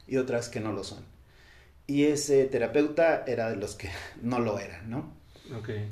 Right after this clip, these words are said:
Speaker 1: Ya en su momento, conforme vas asesorando, te vas conociendo, vas creciendo, más va-, vas madurando, este, vas aprendiendo muchas cosas que yo digo, "Hijo, es que si me hubiera tocado un mejor terapeuta,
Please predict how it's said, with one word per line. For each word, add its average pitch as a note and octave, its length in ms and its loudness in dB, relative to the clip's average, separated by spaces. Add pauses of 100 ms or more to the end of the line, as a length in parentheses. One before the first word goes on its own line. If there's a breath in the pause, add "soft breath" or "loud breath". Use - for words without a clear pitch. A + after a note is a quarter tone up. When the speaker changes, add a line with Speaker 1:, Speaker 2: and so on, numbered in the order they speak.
(220)
Speaker 1:
Ya D#3 240 6
en F3+ 80 4
su F#3 120 2
momento, F#3 460 0
conforme A#2 520 0
vas B2 300 2
asesorando, C#3 720 0
te B2+ 140 -2
vas G2+ 200 -2
conociendo, B2+ 760 -2
vas B2 260 0
creciendo, C#3 600 0
más B2 300 -6
va-, C3 200 -4
vas A#2+ 340 2
madurando, B2+ 600 2 (580 loud breath)
este, B2 500 -2
vas C3 240 -2
aprendiendo D3 520 2
muchas C#3+ 400 -2
cosas C#3 580 -2 (520)
que C3+ 180 -2
yo D3 140 2
digo, C#3 520 2
"Hijo, - 360 -4
es C3+ 120 -4
que E3+ 300 -4 (300 loud breath)
si - 200 -8
me C#3+ 160 4
hubiera F#3+ 380 -2
tocado D3 320 0
un C3+ 420 -2
mejor A#2 300 -6
terapeuta, A2+ 800 -4